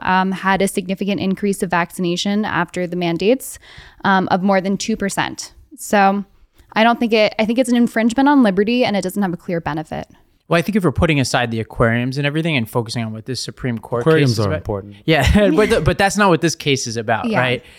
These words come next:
Speaker 2: I think it is silly to require a little kid to wear, uh, to have a vaccine to go to an aquarium. I think it's less silly when it's a nurse, it's a doctor, and they're working in a hospital setting. And I think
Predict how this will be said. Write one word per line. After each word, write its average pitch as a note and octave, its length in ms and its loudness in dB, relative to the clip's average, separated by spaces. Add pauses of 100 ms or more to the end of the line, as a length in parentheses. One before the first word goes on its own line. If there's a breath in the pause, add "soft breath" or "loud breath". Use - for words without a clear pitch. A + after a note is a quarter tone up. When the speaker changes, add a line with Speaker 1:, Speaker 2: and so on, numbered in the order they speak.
(220 loud breath)
Speaker 2:
I D3 140 -2
think D3+ 240 0
it C3+ 120 2
is C#3+ 160 2
silly A#2+ 340 0
to A2+ 160 -6
require A2 520 -4
a A2 60 -8
little A2 200 -8
kid A2+ 300 -6
to A2+ 100 -8
wear, A2 380 -10
uh, A2+ 200 -10
to - 140 -16
have A#2 140 -2
a A2+ 60 -8
vaccine A2+ 640 -4 (300)
to B2 80 -12
go B2 100 2
to A2 80 2
an G#2+ 320 -6
aquarium. C#3 500 2 (240 loud breath)
I - 60 -4
think D3 100 -2
it's - 140 -4
less C3+ 280 0
silly B2 320 0
when A2+ 200 -6
it's G#2+ 120 -10
a A2+ 60 -6
nurse, A2 680 -4
it's A#2 320 -4
a G#2+ 260 -6
doctor, A2 640 -4 (360 soft breath)
and G#2+ 540 -4
they're A#2 100 0
working A2 280 -2
in A2 100 -8
a A2+ 60 -8
hospital C3+ 420 -2
setting. A2+ 480 -4 (380 soft breath)
And C3 120 2
I A#2+ 100 2
think - 440 -4